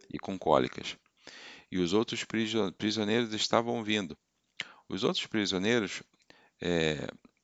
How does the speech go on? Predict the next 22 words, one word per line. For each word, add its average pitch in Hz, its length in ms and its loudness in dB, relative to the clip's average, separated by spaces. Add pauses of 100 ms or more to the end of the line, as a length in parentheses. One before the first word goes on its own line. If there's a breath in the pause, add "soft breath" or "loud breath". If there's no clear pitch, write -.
(1300)
formaram 98 640 8
um 87 180 0
labirinto 101 520 4
para 85 180 4
estes 80 320 -4
homens, 73 320 -4 (400 loud breath)
adorando 90 760 4 (420 soft breath)
no 87 220 -4
meio 90 380 4
do 90 160 -4
seu 82 240 2
sofrimento. 82 680 -6 (1040 soft breath)
Paulo 110 200 10
e 107 40 2
Silas 95 440 4
entenderam 101 840 2 (760)
que - 120 -2
muitos 101 320 -2
de 104 100 -4
nós 92 260 0
parecem 87 420 0
esquecer, - 500 -2